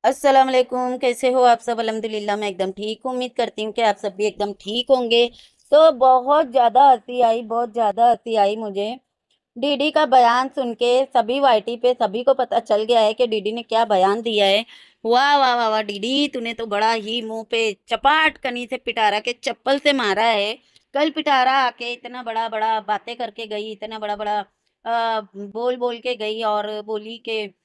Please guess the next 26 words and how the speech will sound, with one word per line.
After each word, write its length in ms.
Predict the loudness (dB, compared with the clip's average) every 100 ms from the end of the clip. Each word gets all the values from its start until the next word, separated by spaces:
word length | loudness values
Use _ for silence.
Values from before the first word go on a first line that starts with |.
| _ _ -12
हराम 340 | -2 -2 -2
का 140 | -4 -6
खाते, 480 | -2 -4 -4 -6 -4
अपने 240 | -6 -8
बच्चों 280 | -12 -12 -12
को 80 | -8
हराम 340 | -4 -2 -4 -4
का 100 | -8
खिलाते 480 | -6 -4 -4 -4 -6
हैं 300 | -4 -6 -8 _ _ _ -2
और 140 | -2
इस 80 | -2 -2
तरह 240 | 0 0
से 160 | -2 -6
उसने 220 | -8 -8
बातें 360 | -2 -2 -2 -12
की। 260 | -12 -8 -4
और 100 | 0
आज 180 | -2 -2
डीडी 260 | -8 -10
कह 200 | -8 -6
रहा 180 | 0 0
है 380 | 0 -4 -4 -6 -12 _ _ _
कि 140 | 0 2
वो 120 | 2
तो 120 | 2